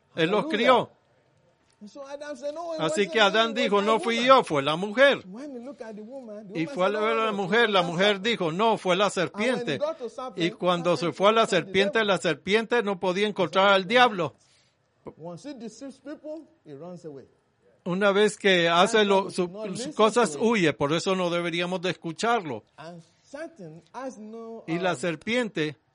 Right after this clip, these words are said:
Speaker 2: no defense.
Speaker 1: no tenía defensa
Speaker 2: But look
Speaker 1: alguna.
Speaker 2: at him.
Speaker 1: Así que,
Speaker 2: Because you have done this,
Speaker 1: Dios lo miró y
Speaker 2: oh,
Speaker 1: dijo, "Porque
Speaker 2: you'll
Speaker 1: has
Speaker 2: be
Speaker 1: hecho
Speaker 2: crawling on
Speaker 1: esto,
Speaker 2: your belly
Speaker 1: estarás
Speaker 2: and all
Speaker 1: arrastrando
Speaker 2: that."
Speaker 1: tu,
Speaker 2: That's why we
Speaker 1: en tu
Speaker 2: know
Speaker 1: vientre y
Speaker 2: that
Speaker 1: todo eso. Y
Speaker 2: that
Speaker 1: por eso
Speaker 2: serpent
Speaker 1: sabemos que esa
Speaker 2: was an upright
Speaker 1: serpiente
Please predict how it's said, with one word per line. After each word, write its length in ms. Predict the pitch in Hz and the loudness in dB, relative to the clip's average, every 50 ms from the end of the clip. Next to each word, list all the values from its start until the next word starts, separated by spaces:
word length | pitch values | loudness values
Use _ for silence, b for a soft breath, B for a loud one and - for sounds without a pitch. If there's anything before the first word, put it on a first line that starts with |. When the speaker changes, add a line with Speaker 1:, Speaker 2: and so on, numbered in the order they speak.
| _ _ _ _ _ _ _ | _ _ _ _ _ _ _
Speaker 2:
no 200 | 170 202 220 190 | -16 -14 -14 -12
defense. 580 | 151 160 - - 170 131 - _ _ _ _ _ _ | -14 -16 -18 -18 -20 -20 -20 _ _ _ _ _ _
Speaker 1:
no 200 | 143 151 180 180 | -2 -2 -2 0
tenía 360 | - 190 185 185 190 196 190 175 | 0 0 0 0 0 0 0 0
defensa 440 | 156 - - 185 175 170 156 180 160 | -2 -2 -4 -4 -6 -4 -2 -2 -2
Speaker 2:
But 120 | 156 160 170 | -2 -2 -4
look 80 | 175 | -6
Speaker 1:
alguna. 200 | 170 156 135 123 110 | -6 -6 -8 -8 -10
Speaker 2:
at 160 | - - - | -12 -16 -20
him. 120 | 147 135 - _ | -20 -20 -18 _
Speaker 1:
Así 380 | 151 147 139 - - 185 190 | -8 -8 -8 -6 -6 -6 -6
que, 240 | - 208 202 185 143 | -4 -4 -4 -4 -4
Speaker 2:
Because 240 | - 214 214 180 156 175 | -8 -14 -16 -16 -16 -18
you 60 | 170 | -18
have 200 | 156 147 135 123 | -16 -16 -14 -8
done 300 | 226 302 381 392 359 302 | -6 -6 -4 -6 -8 -10
this, 400 | 285 302 320 330 320 - _ _ _ _ _ _ _ _ _ _ _ _ _ _ | -12 -14 -14 -14 -16 -20 _ _ _ _ _ _ _ _ _ _ _ _ _ _
Speaker 1:
Dios 260 | 160 135 165 180 185 | -8 -2 0 2 2
lo 160 | 190 202 202 196 | 2 2 0 0
miró 400 | 175 180 170 156 190 220 220 214 | 0 -2 -2 0 0 2 2 2
y 60 | 196 | 2
Speaker 2:
oh, 20 | |
Speaker 1:
dijo, 260 | 185 190 - 180 165 - | 0 0 0 -2 -2 -2
"Porque 220 | 165 147 - - 156 | -4 -6 -4 -2 -2
Speaker 2:
you'll 80 | 143 | -2
Speaker 1:
has 60 | 135 | -2
Speaker 2:
be 80 | 175 170 | -2 -4
Speaker 1:
hecho 100 | 156 - - 175 | -6 -4 -4 -2
Speaker 2:
crawling 40 | 196 | 0
on 60 | 220 190 | 0 -2
Speaker 1:
esto, 140 | 160 139 226 | -2 -2 -2
Speaker 2:
your 100 | 220 196 - | -2 -2 -6
belly 400 | 165 185 202 208 214 233 202 151 | -10 -12 -12 -12 -12 -10 -8 -10
Speaker 1:
estarás 360 | 135 - 151 135 131 156 180 | -6 -4 -4 -2 0 2 2
Speaker 2:
and 100 | 185 160 | 2 0
all 60 | 156 | 0
Speaker 1:
arrastrando 460 | 147 131 - - 170 170 180 180 185 175 | -4 -4 -2 -2 -2 0 0 0 -2 -2
Speaker 2:
that." 60 | 160 | -2
Speaker 1:
tu, 80 | 160 156 | -4 -4
Speaker 2:
That's 180 | 143 123 - - | -4 -6 -10 -12
why 140 | - - | -8 -6
we 100 | - - | -4 -4
Speaker 1:
en 100 | - - | -4 -4
tu 80 | - 156 | -4 -6
Speaker 2:
know 40 | 139 | -6
Speaker 1:
vientre 380 | 143 165 180 185 190 170 202 208 | -4 -2 -2 -2 -2 -2 -4 -6
y 40 | 175 | -4
Speaker 2:
that 60 | 170 | -2
Speaker 1:
todo 240 | 165 160 156 165 185 | -2 -2 -2 0 -2
eso. 260 | 175 - - 151 139 139 | -2 -2 -4 -6 -6 -6
Y 60 | - | -6
Speaker 2:
that 80 | - | -6
Speaker 1:
por 140 | - 151 147 | -4 -4 -4
eso 200 | 165 165 - 190 185 | -4 -6 -6 -6 -6
Speaker 2:
serpent 60 | - | -4
Speaker 1:
sabemos 560 | - 175 165 156 165 165 156 151 156 175 160 | -2 -2 0 0 -2 -4 -4 -4 -4 -6 -6
que 80 | - 170 | -6 -6
esa 180 | 156 - 190 170 | -6 -4 -4 -4
Speaker 2:
was 80 | 151 - | -4 -4
an 60 | 175 151 | -6 -6
upright 80 | 143 | -6
Speaker 1:
serpiente 420 | 180 175 208 220 233 208 147 156 | -8 -6 -4 -4 -4 -4 -4 -6